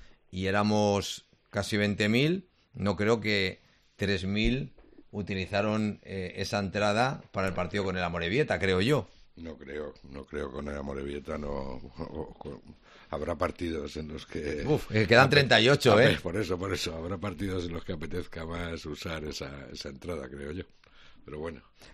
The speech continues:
Speaker 1: Hay un aspecto social también, eh, Mari Carmen, en, en, en el hecho de que se diera o que se haya dado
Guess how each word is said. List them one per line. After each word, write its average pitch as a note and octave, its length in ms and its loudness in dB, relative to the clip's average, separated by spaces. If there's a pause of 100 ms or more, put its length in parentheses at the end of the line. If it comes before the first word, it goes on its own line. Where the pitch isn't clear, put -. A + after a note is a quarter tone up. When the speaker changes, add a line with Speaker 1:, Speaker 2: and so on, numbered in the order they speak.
(280)
Speaker 1:
Hay B2 160 4
un E3+ 60 6
aspecto G#2+ 840 6
social A2 680 2
también, G#2 640 0
eh, F2 460 -6
Mari F2 300 -4
Carmen, A2+ 320 0
en, F#2+ 200 -2
en, F2 360 -6
en F2+ 160 -6
el F2 100 -4
hecho G2 240 -2
de F#2+ 80 0
que F#2 80 0
se F2+ 160 -4
diera F2+ 460 0
o F2+ 80 -4
que F2+ 100 -4
se G2 120 -2
haya F#2+ 120 4
dado F#2+ 340 4